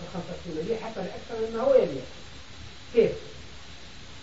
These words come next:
يا، يا، هذا ال-، ال-، بيجيني الزبون يقول لي: "أنا بدي يا أخي على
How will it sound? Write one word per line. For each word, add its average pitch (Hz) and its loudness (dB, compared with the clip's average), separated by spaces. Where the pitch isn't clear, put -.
يا، 226 6
يا، 180 0
هذا 240 6
ال-، 190 2
ال-، - -8
بيجيني 226 2
الزبون 202 2
يقول 240 -2
لي: 220 2
"أنا 202 -2
بدي 180 -2
يا 170 -2
أخي 175 -6
على 175 -2